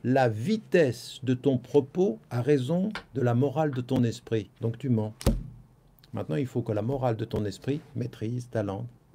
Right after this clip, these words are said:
Ça vient d'où ça ? Le prophète, alayhi salatu wassalam. Imsik alayka lisanak. Mais tiens ta langue. Tiens ta langue, sinon c'est la langue qui te tient.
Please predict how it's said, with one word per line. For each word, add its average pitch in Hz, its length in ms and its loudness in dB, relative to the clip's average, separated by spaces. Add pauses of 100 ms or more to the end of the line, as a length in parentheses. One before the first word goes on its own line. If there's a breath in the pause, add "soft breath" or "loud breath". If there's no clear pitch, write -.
Ça 156 140 -2
vient 151 160 2
d'où 139 160 2
ça ? 110 220 -4
Le 101 60 -14
prophète, 226 400 -6
alayhi 117 160 -2
salatu 101 200 -6
wassalam. 90 160 -8 (280)
Imsik 131 420 -2
alayka 104 480 -2
lisanak. 104 520 -4
Mais 95 60 -6
tiens 151 220 0
ta 170 160 -4
langue. 196 360 -4 (680)
Tiens 180 180 4
ta 190 140 2
langue, 240 260 2
sinon 135 180 0
c'est 117 120 0
la 110 120 4
langue 131 160 0
qui 185 120 -4
te - 100 0
tient. 254 260 4